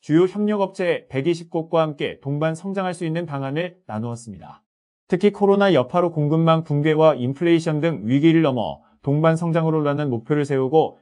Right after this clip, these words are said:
협력사들이 미래 성장 동력을 확보할 수 있도록 지원을 대폭 강화합니다.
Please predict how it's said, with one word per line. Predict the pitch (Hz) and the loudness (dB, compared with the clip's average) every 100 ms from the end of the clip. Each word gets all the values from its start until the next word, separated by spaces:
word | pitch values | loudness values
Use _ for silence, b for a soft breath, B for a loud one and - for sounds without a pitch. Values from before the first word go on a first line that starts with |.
| b | b
협력사들이 | - 196 202 196 170 170 160 | -4 0 0 -2 0 0 0
미래 | 113 135 151 | 0 0 0
성장 | - 196 196 190 | -2 -4 -2 -2
동력을 | 175 165 170 175 | -2 0 -2 -4
확보할 | 185 190 180 | -4 -2 0
수 | 170 | -2
있도록 | 139 147 127 85 _ _ _ | -2 -2 -2 -6 _ _ _
지원을 | 147 156 165 156 | 2 4 2 -2
대폭 | - 123 165 | -6 -8 -6
강화합니다. | 160 139 135 107 85 71 | -6 -4 -4 -4 -8 -10